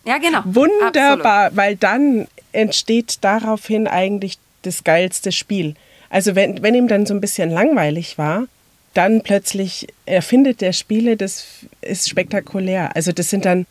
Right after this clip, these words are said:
Speaker 2: Regeln, das sind ganze Spielpläne oder, oder auch was er aufbaut, ne? Also es ist ja nicht immer nur auf Papier, aber wo ich dann so denk, "Ja genau, und das ist nur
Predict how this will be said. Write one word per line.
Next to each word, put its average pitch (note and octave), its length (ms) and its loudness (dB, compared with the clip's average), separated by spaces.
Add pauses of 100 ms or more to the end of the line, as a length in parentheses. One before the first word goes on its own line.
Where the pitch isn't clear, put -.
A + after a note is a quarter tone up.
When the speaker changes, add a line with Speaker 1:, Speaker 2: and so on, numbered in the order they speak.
(640)
Speaker 2:
Regeln, G#3+ 460 2
das G3 200 -6
sind F#3+ 340 -4 (340)
ganze G3+ 380 0
Spielpläne G3+ 1000 2
oder, F#3 280 0
oder F3 180 0
auch - 100 -2
was G3+ 160 -2
er G3 100 -2
aufbaut, G3 680 2
ne? A3+ 100 4
Also G3 180 4
es - 200 -10
ist D3 160 -6
ja F#3+ 60 -2
nicht F3+ 160 -2
immer F3+ 160 0
nur E3+ 260 0 (220)
auf E3 140 -6
Papier, A3 420 0
aber E3 160 0 (600)
wo F3+ 160 0
ich E3+ 80 2
dann D3+ 200 0
so D#3 100 -4
denk, F3+ 260 -2
"Ja C#4 120 2
genau, F4+ 300 0
und A3 160 2
das F#3 140 -4
ist G3 160 -8
nur C4+ 500 4